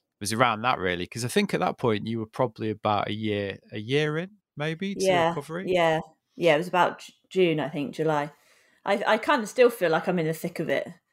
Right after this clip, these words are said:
Speaker 2: because, um,
Speaker 1: Really?
Speaker 2: I, I can't really manage to keep much muscle on, onto my leg since the,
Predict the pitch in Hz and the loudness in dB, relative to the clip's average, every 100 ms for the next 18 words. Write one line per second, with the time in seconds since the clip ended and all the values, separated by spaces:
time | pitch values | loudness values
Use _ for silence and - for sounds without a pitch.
0 | _ _ _ - 185 160 160 151 160 135 | _ _ _ -2 0 2 2 0 -2 4
1 | 139 120 95 - _ 190 - 170 185 180 | 4 6 0 -6 _ -6 2 4 4 2
2 | 175 190 180 - 165 208 - 180 - 180 | 2 0 0 -4 -2 0 2 0 0 0
3 | 190 196 165 165 160 147 156 165 - 156 | -2 0 0 0 -2 -4 -4 -6 -4 -2
4 | 160 160 156 - - 131 - 151 | 2 2 0 -6 -14 -12 -10 -10